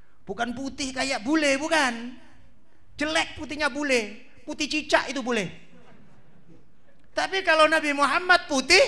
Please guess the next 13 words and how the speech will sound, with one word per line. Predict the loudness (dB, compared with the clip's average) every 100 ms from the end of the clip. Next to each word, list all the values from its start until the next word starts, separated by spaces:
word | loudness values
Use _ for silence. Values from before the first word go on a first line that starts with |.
| 4 -8 -14 -14 -14 -16 -16 -16 -16 -16 -16 -16 -16 -16 -16 -16 -16 -16 -14
kemerah-merahan. | -12 -10 -8 -8 -6 -6 -4 -4 -6 -8 -14 -16 -16 -16 -16 -16 -18 -16 -16 -16 -18 -16 -6
Putih | -6 -2 -4 -4
tapi | -6 -4
ada | -4 -4
campuran | -4 -4 -2 -2 -2
merah-merahnya. | -4 -6 -4 -4 -4 -6 -10 -12 -14 -16 -16 -16 -16 -16 -16 -16 -16 -16 -16 -16 -16 -16 -16 -16 -16 -16 -16 -16 -14 -6
Halus. | -2 0 0 -2 -4 -8 -10 -14 -16 -16 -16 -16 -16 -16 -16 -10
Kulitnya | -2 2 2 2 0 0
lebih | 2 2
halus | 2 4 2 0 -2 -4
dari | 0 2 2
sutra. | -2 2 4 4 2 -12 -16 -16 -16 -16 -16 -16 -16 -16 -12
Uh. | -6 -4 -4 -6 -10 -12 -12